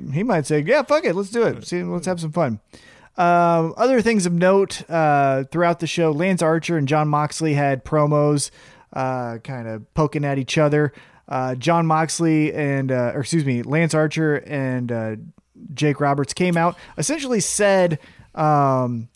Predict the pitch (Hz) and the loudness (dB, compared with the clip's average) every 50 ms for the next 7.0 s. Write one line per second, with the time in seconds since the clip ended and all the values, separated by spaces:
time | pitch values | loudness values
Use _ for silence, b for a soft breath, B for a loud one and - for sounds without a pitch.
0 | _ _ - 180 220 208 170 120 101 - _ _ _ _ _ _ _ _ - _ | _ _ 0 2 2 2 2 0 -2 -6 _ _ _ _ _ _ _ _ -20 _
1 | - - 170 175 170 165 143 - 160 160 165 160 147 143 135 135 131 123 98 120 | -6 -2 0 2 2 0 0 0 2 2 2 2 2 2 2 2 0 0 -2 -4
2 | 123 120 _ _ - _ - 117 117 101 92 82 85 80 - - 127 - - 262 | -6 -8 _ _ -20 _ -10 -8 -8 -6 -8 -8 -10 -10 -10 -8 -6 -2 -2 -2
3 | 262 - 170 165 151 139 131 123 - 147 143 139 139 135 135 131 - b b b | -2 -2 -2 0 0 0 -2 -2 -2 0 0 0 0 0 -2 -4 -8 b b b
4 | b b 143 143 139 127 - - 139 143 147 151 143 - B B B B B B | b b -2 -2 -2 -2 -2 -2 0 0 0 0 -2 -4 B B B B B B
5 | - - 156 147 143 139 139 135 160 208 214 220 190 160 165 165 160 143 - 131 | -8 -2 0 2 4 4 2 2 2 2 2 2 0 2 2 2 2 0 -4 -6
6 | 123 120 175 185 160 160 143 143 156 160 151 139 175 196 185 156 143 135 131 | 0 2 2 2 4 2 0 2 2 2 4 4 4 6 6 6 4 2 2